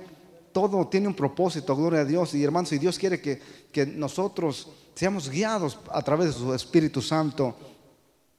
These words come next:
Y dice, vi además, en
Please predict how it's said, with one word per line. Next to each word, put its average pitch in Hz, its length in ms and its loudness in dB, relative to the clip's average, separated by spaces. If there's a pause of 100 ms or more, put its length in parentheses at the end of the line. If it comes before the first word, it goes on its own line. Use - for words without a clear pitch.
(440)
Y 165 420 -4 (1600)
dice, 196 420 4
vi 226 360 4
además, 180 720 2
en 175 220 2